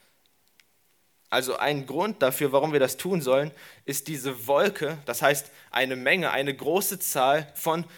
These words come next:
Zeugen, die uns umgibt. Und mit dieser Menge von Zeugen sind genau diese Glaubensvorbilder aus Kapitel elf gemeint. Ähm, sie sind diejenigen, die uns umgeben.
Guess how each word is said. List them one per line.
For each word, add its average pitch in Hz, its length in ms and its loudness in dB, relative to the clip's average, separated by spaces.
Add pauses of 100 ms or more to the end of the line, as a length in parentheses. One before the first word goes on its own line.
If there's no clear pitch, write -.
(120)
Zeugen, 151 580 -2
die 135 100 -4
uns 127 220 -4
umgibt. 107 520 -12 (440)
Und 143 140 -2
mit 147 120 -2
dieser 151 300 2
Menge 165 360 0
von 147 220 -4
Zeugen 165 320 -2
sind 165 300 -6 (260)
genau 151 240 0
diese 151 260 -4
Glaubensvorbilder 151 800 0
aus 139 140 0
Kapitel 147 340 -8
elf 175 280 -2
gemeint. 104 500 -8 (480)
Ähm, 117 180 -10
sie 165 160 -6
sind 180 220 -6
diejenigen, 160 480 0
die 139 160 -6
uns 147 320 -4 (460)
umgeben. 143 680 -2